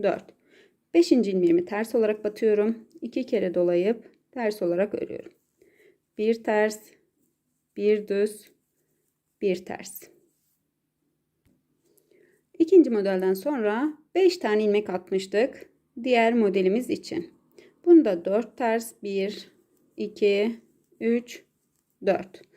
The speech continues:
Beşinciyi bu şekilde iki kere dolayıp ters olarak örüyoruz.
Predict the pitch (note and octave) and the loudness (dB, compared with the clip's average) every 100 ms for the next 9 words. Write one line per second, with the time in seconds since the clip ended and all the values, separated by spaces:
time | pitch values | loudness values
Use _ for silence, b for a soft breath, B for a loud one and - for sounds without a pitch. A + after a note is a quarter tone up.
0 | b b b - E4+ - A3 F3+ F3+ F3+ | b b b 4 4 4 0 0 2 2
1 | A3+ C#4 - _ _ _ _ _ _ _ | 2 -2 -10 _ _ _ _ _ _ _
2 | - - G#3+ F#3 G#3 A#3 A#3 G3 F3 F3 | -14 -8 -6 -2 -2 -2 -2 0 2 2
3 | F3 F#3 A#3+ - B3+ A3 G#3+ E3+ F#3 A3+ | 2 2 0 -2 -4 -4 -2 0 2 0
4 | - E3+ - - | -2 -4 -4 -8